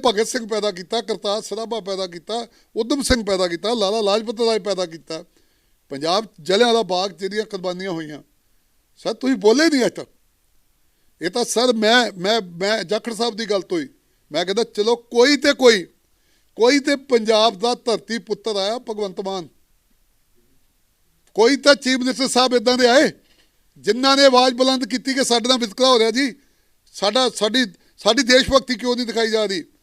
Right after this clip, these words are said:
ਸਾਡਾ, ਸਾਡਾ ਕਲਚਰ ਕਿਉਂ ਨਹੀਂ ਦਿਖਾਇਆ ਜਾ ਰਿਹਾ, ਪੰਜਾਬ ਦਾ ਹੈਰੀਟੇਜ ਕਿਉਂ ਨਹੀਂ ਦਿਖਾਇਆ ਜਾ ਰਿਹਾ? ਕੋਈ ਤਾਂ ਬੋਲਿਆ।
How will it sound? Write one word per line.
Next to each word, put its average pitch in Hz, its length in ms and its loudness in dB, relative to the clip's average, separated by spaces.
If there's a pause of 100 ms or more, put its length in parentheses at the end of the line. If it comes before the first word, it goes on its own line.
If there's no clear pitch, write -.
(400)
ਸਾਡਾ, 214 340 0
ਸਾਡਾ 233 280 2
ਕਲਚਰ 254 340 0
ਕਿਉਂ 262 140 -4
ਨਹੀਂ 247 140 -8
ਦਿਖਾਇਆ 233 200 -2
ਜਾ 214 180 -2
ਰਿਹਾ, 196 220 -4 (640)
ਪੰਜਾਬ 214 280 2
ਦਾ 254 140 4
ਹੈਰੀਟੇਜ 233 420 2
ਕਿਉਂ 254 160 -6
ਨਹੀਂ 254 120 -4
ਦਿਖਾਇਆ 226 240 -2
ਜਾ 202 180 -2
ਰਿਹਾ? 180 200 -6 (760)
ਕੋਈ 226 160 2
ਤਾਂ 269 100 -6
ਬੋਲਿਆ। 226 360 -4